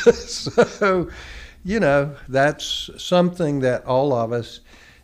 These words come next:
need to work on. And if you've never created a budget, have somebody in your family help you with it. Having a budget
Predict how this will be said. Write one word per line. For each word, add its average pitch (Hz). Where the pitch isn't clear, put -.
need 123
to 131
work 101
on. 147
And 131
if 131
you've 120
never 123
created 123
a 120
budget, 127
have 117
somebody 143
in 143
your 139
family 139
help 127
you 95
with 87
it. -
Having 165
a 113
budget 101